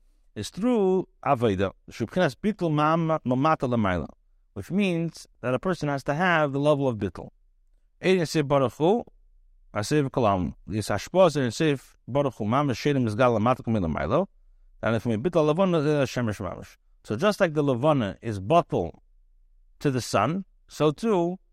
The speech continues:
in order to get the Hashpa of Ein Yosef, you have to be in the level of Bittul. 'Cause if a person is not gonna be in the level of Bittul, then he won't be Zeicha to, to the Hashpa. So what we said in, what we said till now is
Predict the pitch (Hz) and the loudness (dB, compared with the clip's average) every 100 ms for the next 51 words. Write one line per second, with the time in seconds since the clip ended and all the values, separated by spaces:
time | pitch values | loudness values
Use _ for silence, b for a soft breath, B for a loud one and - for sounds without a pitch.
0 | _ - 120 180 175 - - 131 117 113 | _ -8 -2 2 2 0 -2 0 0 -2
1 | - _ - 113 180 - 139 120 127 - | -6 _ -8 0 0 2 -2 0 -4 -4
2 | 180 202 135 120 127 151 165 165 - 220 | 2 4 4 0 -2 -2 -2 -4 -2 0
3 | 180 170 - _ _ _ _ _ _ _ | 0 -4 -12 _ _ _ _ _ _ _
4 | _ _ _ _ _ 120 127 170 160 143 | _ _ _ _ _ -4 0 0 0 -2
5 | 147 135 131 127 117 101 98 92 - - | 0 2 2 2 2 0 0 -2 -4 -6
6 | 95 101 95 104 104 165 156 127 151 165 | -4 -4 -4 -6 -4 -4 -4 -2 0 0
7 | 165 165 160 160 165 160 214 170 151 151 | -2 0 0 0 -2 0 -2 0 -2 -2
8 | _ _ _ _ - 156 165 139 127 120 | _ _ _ _ -4 2 2 2 0 0
9 | 147 135 127 117 - - 98 127 113 104 | -2 -2 0 0 -2 -6 0 0 0 -4
10 | - 113 107 104 - _ - 110 101 98 | -2 -2 0 0 -4 _ -8 -2 0 0
11 | 85 - 85 - _ _ _ _ _ _ | -2 -6 -8 -8 _ _ _ _ _ _
12 | _ - 107 107 110 185 180 151 127 120 | _ -6 -2 0 0 2 2 2 0 -2
13 | 120 113 180 - 202 180 135 120 110 107 | -2 0 -2 0 0 2 2 0 0 0
14 | 117 - | -4 -10